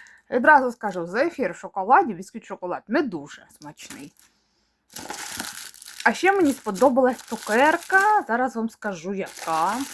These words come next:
Вафельні, вафельні, ну, таке, не дуже. Оця кокосова цукерка мені дуже сподобалась.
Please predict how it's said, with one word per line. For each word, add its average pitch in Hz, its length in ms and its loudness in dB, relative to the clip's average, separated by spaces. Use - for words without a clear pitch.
Вафельні, 285 600 0
вафельні, 202 480 0
ну, 240 260 0
таке, - 340 -4
не - 100 -2
дуже. - 260 -8
Оця 185 280 0
кокосова 233 420 0
цукерка 254 480 2
мені 180 220 -6
дуже 170 200 -10
сподобалась. 139 680 -16